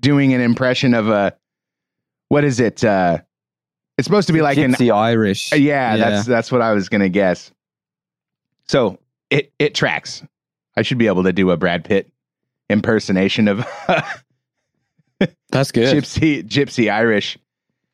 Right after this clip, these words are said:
Speaker 1: But, uh, it's, they're incredibly expensive. Like, I was watching YouTube videos. So when you go camping, it's, you're just, you're, you're roughing it.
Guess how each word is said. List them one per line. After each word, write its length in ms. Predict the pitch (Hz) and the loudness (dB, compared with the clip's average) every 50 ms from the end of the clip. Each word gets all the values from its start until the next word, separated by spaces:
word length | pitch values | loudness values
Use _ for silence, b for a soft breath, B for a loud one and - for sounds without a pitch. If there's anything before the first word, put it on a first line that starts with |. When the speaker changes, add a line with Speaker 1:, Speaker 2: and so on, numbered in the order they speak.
| _ _ _ _ _ _ _ _ _ _ _ _ | _ _ _ _ _ _ _ _ _ _ _ _
Speaker 1:
But, 280 | - 165 151 143 - - - 165 | -2 -2 -2 -2 -6 -8 -4 -2
uh, 220 | 175 160 147 147 - _ - | 0 0 0 -2 -4 _ -4
it's, 520 | 175 180 165 135 - - - - - - _ _ _ _ _ 147 | -2 -2 -2 -2 -6 -12 -12 -12 -14 -16 _ _ _ _ _ _
they're 180 | - 185 196 208 | -2 0 2 2
incredibly 680 | 196 170 143 - - 202 226 247 240 165 139 127 120 | 2 2 0 0 0 0 2 2 2 2 2 0 0
expensive. 560 | 113 120 - - - 185 208 190 - 139 113 98 | -2 -4 -6 -4 -2 0 0 0 0 0 0 0
Like, 160 | 117 120 - | -2 -2 -2
I 120 | - 165 185 | 0 0 2
was 180 | 202 202 175 | 2 2 2
watching 400 | 185 208 196 196 - 208 185 151 | 2 0 0 0 0 2 2 2
YouTube 440 | 123 127 180 196 - - 185 151 123 | 2 2 0 0 2 0 0 0 0
videos. 800 | 107 123 117 110 104 98 95 92 95 101 101 - - - - - _ _ _ _ _ _ _ _ _ _ _ - | 0 2 2 4 4 2 4 2 2 2 0 -2 -6 -12 -14 -16 _ _ _ _ _ _ _ _ _ _ _ -8
So 140 | - - 254 | -2 0 2
when 180 | 247 247 226 226 | 2 4 4 4
you 120 | 262 277 | 4 4
go 160 | 233 240 202 | 2 2 0
camping, 600 | 165 - 175 170 156 123 113 107 104 101 101 92 _ _ _ _ _ _ _ _ _ _ _ _ _ _ _ _ _ _ _ _ - | 0 0 0 0 2 2 2 0 2 0 0 -2 _ _ _ _ _ _ _ _ _ _ _ _ _ _ _ _ _ _ _ _ -2
it's, 300 | 156 151 - - - _ _ - | -2 -2 -2 -4 -18 _ _ -4
you're 180 | - 139 151 156 | 0 0 0 2
just, 360 | 131 143 135 120 - - _ _ _ - | 2 0 0 -2 -4 -12 _ _ _ -2
you're, 220 | - 135 135 127 123 | 0 2 2 2 0
you're 220 | - 139 139 135 | 0 0 0 2
roughing 320 | 120 135 139 131 - 123 90 | 2 0 0 0 -2 -2 -4
it. 100 | - | -4